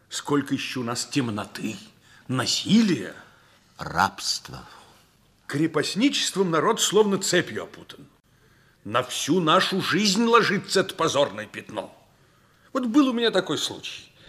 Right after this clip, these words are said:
Speaker 1: Встретился я на водах с двумя генералами. Они подходят ко мне, я, конечно, встал. Спрашивают:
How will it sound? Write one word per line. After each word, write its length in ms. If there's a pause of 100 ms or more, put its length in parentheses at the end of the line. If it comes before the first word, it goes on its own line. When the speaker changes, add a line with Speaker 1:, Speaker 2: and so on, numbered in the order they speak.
(100)
Speaker 1:
Встретился 720
я 160
на 160
водах 440
с 100
двумя 340
генералами. 760 (960)
Они 260
подходят 540
ко 140
мне, 240
я, 100
конечно, 380
встал. 520 (360)
Спрашивают: 1160